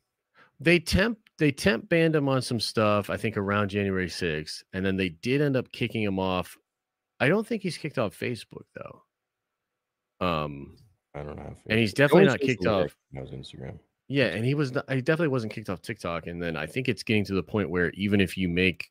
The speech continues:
Speaker 1: content about Tate, they're gonna remove it now on most of these platforms.
Speaker 2: Wow.
Speaker 1: So yeah, it could be, like, I was thinking about this, like, it could have been the whole affiliate thing where he was like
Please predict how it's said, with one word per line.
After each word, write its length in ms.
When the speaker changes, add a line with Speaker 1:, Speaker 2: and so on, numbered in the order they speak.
Speaker 1:
content 520
about 760
Tate, 380
they're 160
gonna 160
remove 320
it 100
now 220
on 180
most 180
of 40
these 140
platforms. 600
Speaker 2:
Wow. 160
Speaker 1:
So 680
yeah, 380
it 200
could 460
be, 300
like, 120
I 80
was 120
thinking 180
about 200
this, 220
like, 140
it 160
could 180
have 180
been 360
the 140
whole 200
affiliate 480
thing 400
where 100
he 140
was 180
like 400